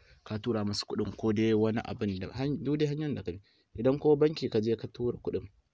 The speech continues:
za, wannan suna ba da receipt bayan, bayan ka cike tela ka je ka ware kuɗi, za su ba ka receipt na shaidar ka biya. To, wannan ake so ka yi screenshot sai ka je ka tura musu ta cikin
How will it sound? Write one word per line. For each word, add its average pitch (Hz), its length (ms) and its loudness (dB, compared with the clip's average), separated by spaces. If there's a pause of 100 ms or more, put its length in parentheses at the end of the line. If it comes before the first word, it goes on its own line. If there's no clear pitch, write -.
(960)
za, 101 200 -2
wannan 131 520 2
suna 135 240 0
ba 120 140 6
da 117 100 4
receipt 107 240 -2
bayan, 107 320 0 (400)
bayan 117 220 0
ka 123 140 2
cike - 240 -8
tela 113 220 0
ka 104 160 -4
je 110 80 -4
ka 113 120 -4
ware 117 120 2
kuɗi, 110 120 -6
za 113 80 -4
su 113 60 -12
ba 110 120 -2
ka 104 120 -6
receipt 104 200 -8
na 110 80 -4
shaidar 107 240 -6
ka 104 140 -8
biya. 107 180 -8 (420)
To, 123 80 0
wannan 131 180 2
ake 120 160 -4
so - 140 -4
ka 117 100 -2
yi 113 60 0
screenshot 110 440 -2
sai 101 100 0
ka 107 100 -2
je 104 120 -2
ka 101 100 -10
tura 107 280 -4
musu 104 140 -6
ta - 120 -8
cikin 104 340 -6